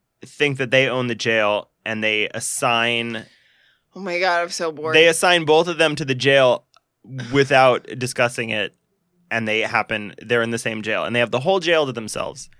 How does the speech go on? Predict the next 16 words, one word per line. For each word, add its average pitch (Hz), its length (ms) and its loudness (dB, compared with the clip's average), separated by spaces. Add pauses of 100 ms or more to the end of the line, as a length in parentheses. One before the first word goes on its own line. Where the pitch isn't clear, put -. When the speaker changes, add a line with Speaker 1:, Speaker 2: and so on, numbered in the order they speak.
(120)
Speaker 1:
There 127 120 0
are 127 60 0
no 143 240 0
more 170 180 0
prisoners, 120 640 -6 (240)
no 131 120 -4
more 147 120 4
Speaker 2:
Oh, 247 80 6
Speaker 1:
crimes. 123 500 2
Speaker 2:
maybe 277 420 2
it's 254 260 0
more 247 180 -2
like 247 180 0
the 190 60 -20
Parent 214 360 -4
Trap 160 340 -4